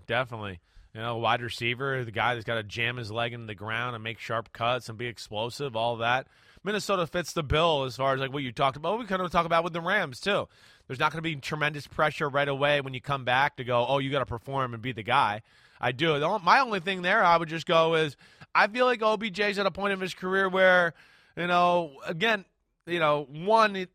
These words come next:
I, I don't, I, he wants to be big market. He's L A. He wants to be a part of the big show. I just don't see Minnesota happening with Kirk Cousins right now. I don't, I don't mean to be, I respect Kirk Cousins. I just don't think between Minnesota and Kirk Cousins that, that he would go there.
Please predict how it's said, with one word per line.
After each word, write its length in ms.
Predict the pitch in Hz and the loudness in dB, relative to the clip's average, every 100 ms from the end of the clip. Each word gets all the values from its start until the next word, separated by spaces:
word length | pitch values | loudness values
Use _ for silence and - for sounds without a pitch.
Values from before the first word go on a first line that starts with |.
| 175 | -6
I, 180 | - - | -4 2
I 60 | 190 | 4
don't, 200 | 233 226 | 4 0
I, 80 | 170 | -4
he 260 | 170 175 233 | -4 -4 -4
wants 280 | 226 247 240 | 0 -2 0
to 60 | |
be 160 | 220 240 | -2 -2
big 240 | 196 247 | 0 -2
market. 480 | 220 226 240 185 123 | 2 4 4 0 -6
He's 220 | 117 196 196 | -6 -4 4
L 280 | 220 220 | 4 6
A. 280 | 214 226 220 170 | 6 6 6 0
He 80 | |
wants 220 | 175 208 - | -2 -4 -4
to 60 | |
be 140 | 208 214 | -4 -2
a 60 | |
part 220 | 180 202 190 | 4 4 4
of 40 | |
the 60 | 175 | -2
big 280 | 185 185 | -4 -4
show. 460 | 160 170 143 104 82 _ _ _ | -4 2 2 2 -2 _ _ _
I 120 | 156 | 0
just 180 | 185 165 | 0 0
don't 200 | 180 180 | 0 0
see 180 | - 190 | -6 -6
Minnesota 480 | 175 175 - 170 151 | -6 -6 -2 0 2
happening 520 | 139 151 160 147 135 | 4 4 2 -4 -6
with 140 | 135 - | -8 -4
Kirk 200 | 156 - | -4 -2
Cousins 460 | 147 135 127 117 | -4 -4 -6 -4
right 200 | 123 110 | -2 -2
now. 200 | 107 101 | -2 -4
I 80 | 104 | -2
don't, 160 | 139 131 | -2 0
I 60 | |
don't 160 | 151 156 | -2 -2
mean 160 | 170 170 | -8 -8
to 40 | |
be, 220 | 147 175 | -6 -2
I 140 | 147 151 135 - | 2 2 0 -8
respect 500 | 123 135 - 185 - | -6 -6 0 0 0
Kirk 200 | 180 165 | -6 -2
Cousins. 520 | 175 185 196 220 - - _ _ _ | 0 0 -2 -6 -10 -20 _ _ _
I 100 | - | -2
just 220 | 151 160 - | 0 0 2
don't 200 | 180 165 | 2 0
think 140 | 170 | -6
between 300 | 151 - 170 156 | -8 -8 -6 -6
Minnesota 460 | 180 160 180 175 | -6 -2 0 0
and 120 | 165 - | -2 -4
Kirk 200 | 165 143 | -6 -2
Cousins 420 | 175 160 147 127 | -4 -4 -8 -4
that, 180 | 139 131 | -4 -4
that 100 | 123 | -8
he 120 | 135 143 | -6 -6
would 140 | 131 | -4
go 180 | 123 135 | -2 0
there. 260 | 110 90 | -2 -6